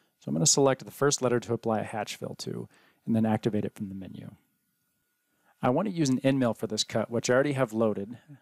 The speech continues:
I have my eighth inch end mill, which I'm using to do a fill cut at a depth of point two inches. I'll click OK. You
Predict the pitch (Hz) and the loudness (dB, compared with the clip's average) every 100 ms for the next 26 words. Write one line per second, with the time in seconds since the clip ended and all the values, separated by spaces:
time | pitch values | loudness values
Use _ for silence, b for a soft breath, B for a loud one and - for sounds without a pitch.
0 | _ - 104 104 117 123 131 123 117 113 | _ -18 -14 -6 -2 2 2 4 2 2
1 | 110 110 b b b - 107 113 120 110 | 0 -2 b b b -8 0 2 2 2
2 | 101 110 98 - 139 - 123 113 - b | 2 2 2 2 2 2 0 0 -2 b
3 | b 113 104 110 - 107 - 107 - 104 | b -8 -4 -4 -2 -8 -8 -12 -10 -12
4 | - - - - - - - - - 139 | -10 -10 -8 -8 -10 -12 -20 -20 -8 -4
5 | 127 143 156 | 0 2 2